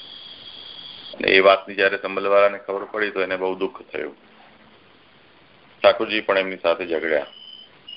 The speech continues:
કે, "તું તો બહાર ઠંડી હવામાં સૂતો ને મને અહીંયા ગરમીમાં ઓઢાડી ગયો." તો એમણે પછી ઠાકોરજીના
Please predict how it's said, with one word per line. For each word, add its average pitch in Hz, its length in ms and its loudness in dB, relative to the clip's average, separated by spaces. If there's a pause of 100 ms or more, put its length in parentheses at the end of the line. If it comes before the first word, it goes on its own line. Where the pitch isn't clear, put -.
(840)
કે, - 80 -4
"તું 90 220 -6
તો 107 300 2 (460)
બહાર 87 220 8
ઠંડી 92 320 -4
હવામાં 101 360 4
સૂતો 110 320 -8
ને 98 80 -6
મને 87 240 0
અહીંયા 87 220 -4
ગરમીમાં 85 460 -4 (380)
ઓઢાડી 80 340 -2
ગયો." 71 220 -8 (1120)
તો 110 100 8
એમણે 113 260 4
પછી 110 460 -4 (280)
ઠાકોરજીના 95 760 0